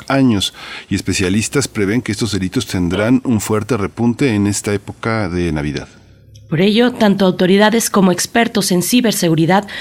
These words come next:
Speaker 2: recomiendan a los usuarios del comercio digital ser precavidos y tomar acciones para evitar ser víctimas de los hackers.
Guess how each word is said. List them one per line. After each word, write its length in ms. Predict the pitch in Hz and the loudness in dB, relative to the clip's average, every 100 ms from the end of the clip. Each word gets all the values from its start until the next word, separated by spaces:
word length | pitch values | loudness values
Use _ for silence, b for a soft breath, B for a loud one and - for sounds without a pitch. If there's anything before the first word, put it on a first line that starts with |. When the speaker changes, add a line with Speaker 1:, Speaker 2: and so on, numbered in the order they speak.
| B | B
Speaker 2:
recomiendan 520 | 202 214 247 277 285 254 | -2 4 6 6 6 4
a 60 | |
los 160 | 196 196 | 2 0
usuarios 500 | - 214 196 214 202 | 0 2 4 2 2
del 140 | 165 | 0
comercio 340 | 170 180 185 202 | 2 2 2 0
digital 480 | 156 - 185 190 196 B | 0 0 2 0 0 B
ser 260 | - 233 233 | -4 -2 0
precavidos 680 | 254 254 170 156 147 - - | 0 0 2 2 0 -2 -4
y 60 | 175 | -2
tomar 280 | 175 202 196 | 2 2 2
acciones 460 | 190 226 226 220 | 0 2 2 2
para 140 | 175 156 | 0 -2
evitar 360 | 139 190 196 196 B | 0 0 0 -2 B
ser 240 | - 175 156 | -4 -2 2
víctimas 520 | 202 233 214 214 - | 0 4 4 2 -2
de 200 | 151 180 | -2 0
los 180 | 175 - | 0 -2
hackers. 580 | - 147 135 - - | -6 -8 -6 -6 -8